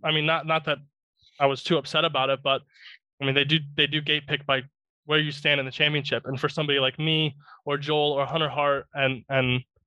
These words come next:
um, Joey to come out and race, we're, we're stuck with, you know, a dead last gate pick. And I think it would be a little bit more efficient for, or give people a little bit more of an incentive to come out and,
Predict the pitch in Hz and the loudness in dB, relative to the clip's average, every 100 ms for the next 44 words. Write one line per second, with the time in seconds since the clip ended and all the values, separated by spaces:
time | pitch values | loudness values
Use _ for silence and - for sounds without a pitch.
0 | _ _ _ - 127 120 120 - 156 160 | _ _ _ -2 0 0 -4 -4 0 0
1 | 147 151 143 156 151 139 - 143 131 147 | 0 -2 0 2 2 -2 -6 -8 0 2
2 | 170 143 147 139 139 139 143 - 151 143 | 2 0 -2 -2 0 2 2 2 -2 0
3 | 139 131 - _ - 139 127 131 135 127 | 0 -4 -8 _ -6 -2 0 0 0 2
4 | 120 - 147 143 127 123 131 123 123 _ | 0 0 -4 -2 -2 0 0 0 -2 _
5 | _ _ _ - 131 139 139 127 135 135 | _ _ _ -6 0 0 0 0 0 2
6 | 143 143 139 131 - 147 147 127 135 127 | 2 2 0 0 0 -2 -2 0 0 0
7 | - _ _ _ _ _ _ _ _ 135 | -4 _ _ _ _ _ _ _ _ 2
8 | 131 127 - 170 170 151 160 160 147 156 | 2 2 -8 0 2 2 0 0 0 0
9 | 147 147 143 143 135 - 156 147 139 147 | 0 2 0 0 -6 -2 0 0 -2 -6
10 | 151 143 135 131 127 | -2 0 0 -2 -6